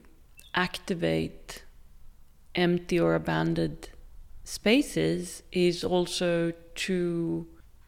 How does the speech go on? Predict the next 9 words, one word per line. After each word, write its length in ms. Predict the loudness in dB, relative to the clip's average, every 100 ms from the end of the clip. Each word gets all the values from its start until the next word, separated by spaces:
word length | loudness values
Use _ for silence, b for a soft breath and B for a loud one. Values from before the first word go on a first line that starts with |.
| -20 -20 -18 -18 0
activate 560 | 0 0 0 2 2 2
areas 600 | 4 6 6 4 2 -2 0
where 200 | 0 0
people 680 | 0 -4 0 0 0 -2 -2 0
maybe 280 | 0 2 0 -2
don't 360 | 0 2 0 -2
tend 400 | 0 2 2 0
to 80 | 2
go 480 | 4 6 6 4